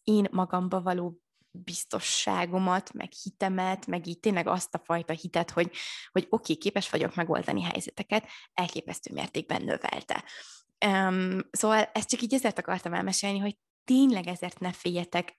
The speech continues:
beugrani a mély vízbe, mert, ö, mert biztosak legyet-, legyetek benne biztosak, hogy meg fogjátok tudni oldani.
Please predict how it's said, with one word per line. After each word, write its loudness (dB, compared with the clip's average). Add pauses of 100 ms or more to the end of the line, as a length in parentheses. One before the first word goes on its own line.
beugrani 4
a 6
mély 2
vízbe, 0
mert, 0
ö, 4 (380)
mert -4
biztosak -2
legyet-, -6
legyetek 2
benne -4
biztosak, -8
hogy -2
meg -2
fogjátok -6
tudni -6
oldani. -2